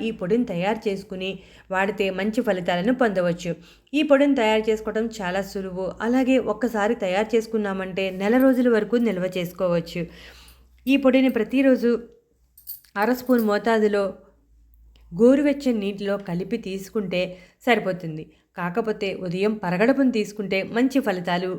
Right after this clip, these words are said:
వస్తాయి. ఉదయం సమయంలో తీసుకోవడం కుదరని వారు సాయంత్రం సమయంలో కూడా తీసుకోవచ్చు. చూసారుగా బాగా వేగిన ఈ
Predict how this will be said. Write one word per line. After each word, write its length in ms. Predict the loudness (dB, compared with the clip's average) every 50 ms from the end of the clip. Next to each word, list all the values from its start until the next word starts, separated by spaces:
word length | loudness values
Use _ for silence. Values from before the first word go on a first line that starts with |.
| -6 -4
వస్తాయి. 480 | -4 -4 -4 -4 -6 -4 -4 -4 -4 -6 -8 -10 -18 _ _ _ _ _ _ _ _ _ _ _ _ _ _ _ _ _ _ _ _ _ _ _ _ 0
ఉదయం 320 | 4 4 6 6 4 4 2
సమయంలో 480 | 0 0 2 2 4 4 4 4 2 2 0 -2 -6 -12 -10 -8
తీసుకోవడం 460 | -8 -8 -6 -4 -4 -4 -2 -2 -2 -4
కుదరని 380 | -4 -4 -4 -4 -4 -4 -4 -2
వారు 200 | -2 -2 -2 -4 -6
సాయంత్రం 480 | -8 -8 -6 -4 -4 -4 -2 0 0 0 0
సమయంలో 420 | -2 -4 -4 -4 -4 -2 -2 -2
కూడా 240 | -2 -2 -4 -2 -2
తీసుకోవచ్చు. 720 | 0 2 0 0 -2 -4 -4 -2 -2 -2 -4 -6 -8 -12 -12 -14 _ _ _ _ _
చూసారుగా 400 | -2 -2 2 2 2 2 2 2 2 2 2
బాగా 280 | 2 2 2 2 2 2
వేగిన 380 | 2 2 0 0 0 -2 -2 -4 -6 -6 -10 -16 _ _ _ _ -10
ఈ 120 | -8 -8